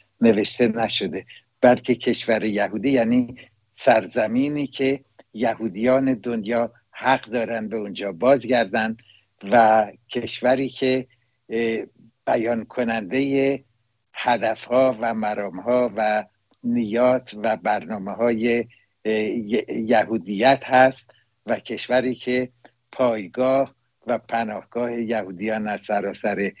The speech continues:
جهانه و کشوری که، اه،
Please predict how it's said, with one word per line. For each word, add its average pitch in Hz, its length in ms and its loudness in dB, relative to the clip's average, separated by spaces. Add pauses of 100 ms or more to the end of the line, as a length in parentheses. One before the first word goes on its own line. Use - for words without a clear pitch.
(280)
جهانه 127 680 4 (380)
و 110 140 4
کشوری 131 580 4
که، 143 380 2 (760)
اه، 113 320 -4